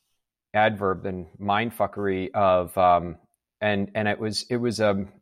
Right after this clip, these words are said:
I'm very grateful, um, and many great true friendships came out of that time, because when you go through something that intense and that trying, but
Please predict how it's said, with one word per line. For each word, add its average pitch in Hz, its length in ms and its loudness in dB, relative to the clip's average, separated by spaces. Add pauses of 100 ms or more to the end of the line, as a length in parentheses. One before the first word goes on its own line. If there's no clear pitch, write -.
I'm 107 80 -4
very 120 180 4
grateful, 104 720 2
um, 85 440 2 (280)
and 123 200 2
many 175 200 4
great 113 400 2
true 120 240 0
friendships 101 600 -2
came 104 260 -4
out 95 160 0
of 90 100 -8
that 87 220 0
time, 98 320 -2
because 95 300 -8
when 104 100 -4
you 98 80 -4
go 104 160 -2
through 101 140 -10
something 95 280 -4
that 92 140 2
intense 92 440 -6
and 90 100 -8
that 69 100 -10
trying, 87 380 -4
but - 180 -8